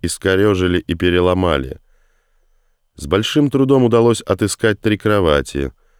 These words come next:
конторский стол без одной ножки, вместо которой пришлось подставить пару пустых ящиков, и два колченогих стула —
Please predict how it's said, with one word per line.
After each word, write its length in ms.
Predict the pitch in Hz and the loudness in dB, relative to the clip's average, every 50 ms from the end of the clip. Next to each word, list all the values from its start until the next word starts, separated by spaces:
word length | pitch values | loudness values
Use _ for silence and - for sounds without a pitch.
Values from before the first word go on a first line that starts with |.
| _ _ _ _ _ _ _ _ | _ _ _ _ _ _ _ _
конторский 640 | - 85 85 85 - - 107 98 - - - 101 | -4 -2 -2 -2 0 0 0 0 -2 -4 -4 -4
стол 380 | 92 - - - 87 80 78 73 | -4 -4 -6 -2 0 0 0 0
без 180 | 71 73 76 76 | -2 -4 -2 -2
одной 300 | 78 73 76 78 80 76 | -2 -2 -2 -2 -2 -2
ножки, 600 | 76 76 73 71 67 - - _ - 65 67 67 _ _ _ _ _ _ _ _ | 0 -2 -2 -2 -4 -6 -12 _ -10 -10 -10 -10 _ _ _ _ _ _ _ _
вместо 420 | 71 73 76 80 85 80 - - 80 | -6 -2 0 0 0 0 -2 -6 -2
которой 400 | 85 82 76 - 90 90 87 80 | -2 -2 0 2 2 2 2 0
пришлось 380 | - 80 78 - - 85 78 | -2 -4 -6 -2 -2 -4 -2
подставить 520 | - - 78 - - - 85 80 80 76 - | -2 -6 -6 -6 -2 -2 -2 -2 -2 -4 -2
пару 280 | - 85 82 80 80 | -2 0 0 0 -2
пустых 400 | 73 - 87 - - - 87 - | -4 -6 -10 -8 -4 -6 -6 -4
ящиков, 680 | - 110 101 82 - - - - - - - - _ _ _ _ _ _ _ _ _ _ _ _ _ _ _ _ _ _ _ _ _ _ | -2 -2 -2 -2 -2 -4 -10 -14 -14 -18 -20 -20 _ _ _ _ _ _ _ _ _ _ _ _ _ _ _ _ _ _ _ _ _ _
и 120 | - 80 78 | -6 -6 -4
два 220 | 76 85 101 101 | 0 0 0 0
колченогих 640 | 98 - 98 87 - - 95 98 98 92 92 98 - | 0 0 -4 -2 -2 -2 0 0 0 0 -2 -4 -6
стула — 540 | - - - - 117 92 73 67 64 - | -6 -12 -4 -2 -2 0 0 -2 -4 -6